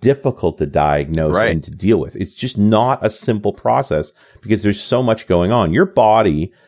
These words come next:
Speaker 1: is perpetually waging a kind of war
Speaker 2: Right.
Speaker 1: with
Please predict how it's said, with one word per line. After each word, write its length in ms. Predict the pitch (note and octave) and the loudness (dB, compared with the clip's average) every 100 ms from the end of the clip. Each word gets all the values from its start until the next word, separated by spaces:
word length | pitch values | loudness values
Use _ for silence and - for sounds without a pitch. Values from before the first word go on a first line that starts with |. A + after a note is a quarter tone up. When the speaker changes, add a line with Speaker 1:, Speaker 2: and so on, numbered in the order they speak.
| _ | _
Speaker 1:
is 200 | - G3 | -2 -2
perpetually 920 | - B2+ - F3+ G3 - D#3+ C#3+ B2+ | -2 -4 -2 -2 -2 0 2 4 4
waging 600 | G#2+ G2+ G2+ A#2 A2 G2+ | 2 2 4 2 2 0
a 80 | E2+ | 0
kind 420 | - G#2 G2+ G#2 | -2 -2 0 2
of 140 | E2+ D#2 | 2 0
war 580 | D#2+ G2 A#2 - - _ _ | 0 2 2 0 -6 _ _
Speaker 2:
Right. 240 | E2 E2+ - | -4 -4 -6
Speaker 1:
with 420 | F#2 F#2 F#2 - | 0 2 2 -2